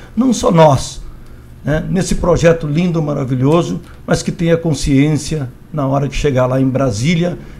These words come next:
que possa ser aprovado aquilo que nós temos aqui hoje trabalhando para uma população tão carente, que são aqueles que não têm condições de comprar os seus medicamentos. E eu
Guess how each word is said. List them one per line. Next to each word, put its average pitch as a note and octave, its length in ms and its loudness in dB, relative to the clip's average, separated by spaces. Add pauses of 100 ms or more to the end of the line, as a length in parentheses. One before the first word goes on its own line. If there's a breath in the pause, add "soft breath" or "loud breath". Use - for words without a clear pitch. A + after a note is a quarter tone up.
que E3+ 100 -4
possa D#3 300 0
ser D3 200 -2
aprovado C3+ 720 0 (260 loud breath)
aquilo D3 380 -2
que C#3+ 140 -6
nós C3 320 2
temos B2 300 -4
aqui A#2+ 240 -2
hoje A#2+ 340 0
trabalhando B2+ 680 0 (560 loud breath)
para E3 460 6
uma D3+ 200 0
população C#3+ 640 -2
tão D3 220 0
carente, C3+ 680 0 (100)
que C#3+ 120 -2
são D3+ 240 -4
aqueles D#3+ 440 0
que - 80 -6
não A#3 220 4
têm F3 200 0
condições C#3+ 680 -4 (220 loud breath)
de D3+ 100 -4
comprar C3+ 360 -2
os B2 120 -4
seus B2+ 160 -4
medicamentos. A#2+ 880 -4 (800 loud breath)
E F3 160 0
eu A3 720 2